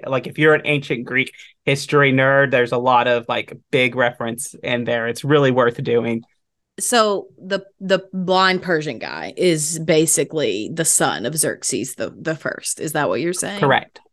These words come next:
Speaker 1: Artaxerxes.
Speaker 2: Okay, intrigue.
Speaker 1: Sorry, spoiler, but, I mean, that's a minor
Speaker 2: No,
Speaker 1: quest.
Speaker 2: that's fine. It's a side quest, not, not a big deal at all.
Speaker 1: Yeah.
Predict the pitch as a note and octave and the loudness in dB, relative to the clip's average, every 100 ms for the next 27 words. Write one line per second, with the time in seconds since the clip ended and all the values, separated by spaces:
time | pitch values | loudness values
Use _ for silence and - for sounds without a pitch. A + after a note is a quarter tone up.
0 | - C3+ C3+ C3+ A#2 A2+ - - - - | 0 2 0 -4 -4 -6 -8 -10 -10 -2
1 | E4+ G#4+ G3+ F#2 C#2 A#2+ A#3+ D#4 D4+ - | -2 0 -2 -2 -4 -4 -4 -4 -8 -8
2 | - - E2+ - - F#3 _ _ _ _ | -8 -8 -10 -10 -10 -14 _ _ _ _
3 | _ - E3+ D3+ B2 C3+ - D#3 B2+ A#2 | _ -2 2 4 4 0 4 6 6 2
4 | A#2+ C#3 C3+ C#3+ D3 D#3 D#3+ C#3 C3 A#2+ | 0 4 4 4 2 2 0 0 -6 -8
5 | A#2+ B2 B3 G#3 F3+ G3+ G#3 - D3+ C3+ | -2 4 6 6 6 4 2 2 2 0
6 | C#3 D#3 F3 G3+ F3+ F3 D#3 D#3 D#3+ D3 | 0 0 0 2 2 2 0 -2 -6 -6
7 | D3 - E3+ D#3+ D#3 - D#3+ E3 D#3 D3 | -4 -4 0 0 0 -4 -2 -2 -2 -6
8 | C3+ D#2+ - G#1+ - - - | -6 -8 -8 -10 -12 -10 -6